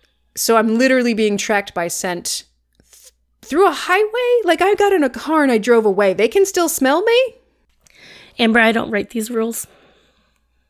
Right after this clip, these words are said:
Speaker 1: That's fair. No, that's fair. I'm sorry. I'm sorry. I'm bi-, okay, so they track by scent. I need cigarettes, new clothes,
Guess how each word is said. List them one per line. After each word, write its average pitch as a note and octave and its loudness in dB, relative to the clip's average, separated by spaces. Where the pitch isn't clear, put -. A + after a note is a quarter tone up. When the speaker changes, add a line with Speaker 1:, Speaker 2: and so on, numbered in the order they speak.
Speaker 1:
That's F3+ -10
fair. F3+ -10
No, F#3 -8
that's F#3+ -6
fair. A3 -4
I'm F#3+ -4
sorry. F#3 -4
I'm F3+ -8
sorry. F3+ -4
I'm D#3+ -6
bi-, D#3 -8
okay, G#3 -4
so F#3 -4
they E3 -6
track E3+ -8
by F3+ -6
scent. C4 -4
I G#3 -2
need G3+ -6
cigarettes, C4+ -4
new A3 -6
clothes, G3 -2